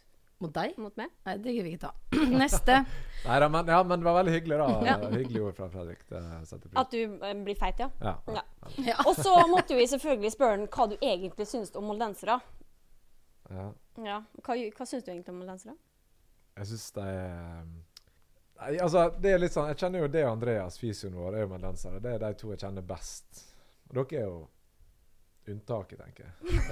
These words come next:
Speaker 3: Regelen, re-, regelen er jo at moldensere er jo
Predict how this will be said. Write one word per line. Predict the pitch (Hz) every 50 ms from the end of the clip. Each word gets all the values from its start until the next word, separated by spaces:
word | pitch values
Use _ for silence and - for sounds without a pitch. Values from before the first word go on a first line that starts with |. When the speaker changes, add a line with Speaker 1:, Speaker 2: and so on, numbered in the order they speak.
| -
Speaker 3:
Regelen, | 151 - - 302 190 - 427 403 - -
re-, | - - 143 151 - 143
regelen | 143 165 160 143 117 101 - 123
er | 139 147
jo | 123 107
at | 98 - - 120
moldensere | 110 113 117 113 110 123 123 117 104 - 98 87 90 101 117
er | 113
jo | 101 95 90